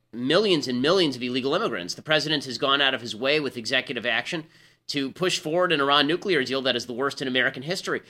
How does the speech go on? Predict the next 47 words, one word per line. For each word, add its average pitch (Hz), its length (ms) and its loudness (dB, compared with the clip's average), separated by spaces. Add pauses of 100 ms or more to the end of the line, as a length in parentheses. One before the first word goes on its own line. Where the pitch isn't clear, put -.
(140)
So 170 160 0
what 156 260 4
exactly 185 380 0
would 147 160 -6
stop 294 420 0
him 87 240 -6 (280)
from 156 160 -2
taking 160 320 0
executive 127 500 0
action 117 340 0
on 120 220 -2
guns 113 320 -4
if 117 80 -12
that's 123 240 -4
what 117 80 -8
he 120 80 -12
wanted 101 380 -8
to 123 80 -12
do? 175 260 4 (320)
And 160 80 2
if 175 80 2
he 196 80 0
were 185 100 6
really 254 320 2
nefarious 107 520 0
about 101 260 -4
it 113 120 0
and 135 80 -6
wanted 123 220 0
to 110 60 -8
grab 107 280 0
guns, 113 280 -4
if - 60 -16
he 151 80 -10
tried 180 240 4
to 185 60 -2
grab 139 260 2
guns 107 320 -2
and 123 100 -6
he 104 60 -4
sent - 260 -2
federal 135 320 -2
agents 117 380 -4
in 226 240 -2
to 165 80 -6
grab 110 300 0
guns, 98 320 -8